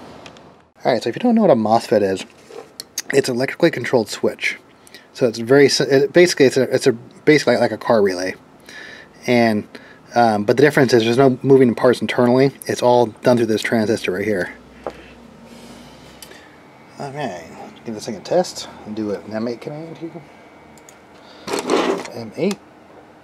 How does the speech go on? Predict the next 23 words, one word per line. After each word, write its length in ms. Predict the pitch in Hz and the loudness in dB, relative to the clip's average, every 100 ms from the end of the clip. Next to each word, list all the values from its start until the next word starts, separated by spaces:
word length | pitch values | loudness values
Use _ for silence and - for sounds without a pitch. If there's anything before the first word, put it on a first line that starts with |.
| - - - - - - - | -20 -20 -20 -20 -20 -20 -10
M 280 | 120 123 139 - - | -10 -10 -14 -18 -14
eight. 160 | 123 82 - - - - - - - | -14 -14 -20 -16 -16 -16 -20 -20 -18
And 840 | - - - - - - - - | -18 -20 -20 -20 -20 -20 -20 -10
you're 80 | - | -6
gonna 120 | 117 | -2
be 60 | 113 | -2
able 120 | 101 | -2
to 80 | - | 0
hear 100 | 123 | -2
it 120 | 95 | -2
click. 420 | - 117 95 - - - - - - - - - - - - - - - - - - - - | -6 -6 -6 -10 -16 -20 -20 -20 -20 -20 -20 -20 -20 -20 -20 -20 -20 -20 -20 -20 -20 -20 -20
Get 100 | - | -18
some, 160 | - - - - - - - - - - - - - - - - | -18 -20 -20 -20 -20 -20 -20 -14 -10 -10 -12 -20 -20 -20 -20 -8
hear 80 | 117 | -6
that 100 | - | -4
click? 320 | - 185 - - - - - - - | 0 0 0 -12 -20 -20 -20 -14 -4
That 120 | 123 | 0
means 220 | 123 113 | 2 0
air 240 | - 131 | 2 4
is 100 | 127 | 4
activated. 640 | 117 127 - 165 180 202 196 - - - - - - - - - - - - - - - - - - | 4 2 2 2 4 4 2 -8 -20 -20 -20 -20 -20 -20 -20 -20 -20 -20 -20 -20 -20 -20 -20 -20 -16
M 220 | 98 95 | -14 -12
nine. 400 | 110 143 175 196 | -8 -2 2 2